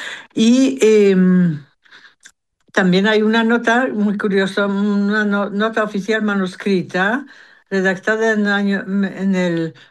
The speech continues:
año mil novecientos veintiocho, o sea, mm, eh, veinte años más tarde, sobre la corrección del nombre del padre,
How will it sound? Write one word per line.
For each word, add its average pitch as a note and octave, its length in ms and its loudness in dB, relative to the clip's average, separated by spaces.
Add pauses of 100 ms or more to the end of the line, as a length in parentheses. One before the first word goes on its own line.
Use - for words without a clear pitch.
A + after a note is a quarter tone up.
año G3 280 2
mil G3 140 2
novecientos F#3 540 -2
veintiocho, E3+ 800 -4
o B3 60 -2
sea, D#3 380 -4
mm, D#3 1300 -4
eh, - 500 -6 (340)
veinte F3 280 2
años F3 280 2
más D#3+ 200 0
tarde, E3+ 640 0 (300)
sobre G#3+ 400 2
la G3 180 2
corrección A#3 680 0
del G3 240 2
nombre A3 380 2
del F#3 220 0
padre, F#3 640 -2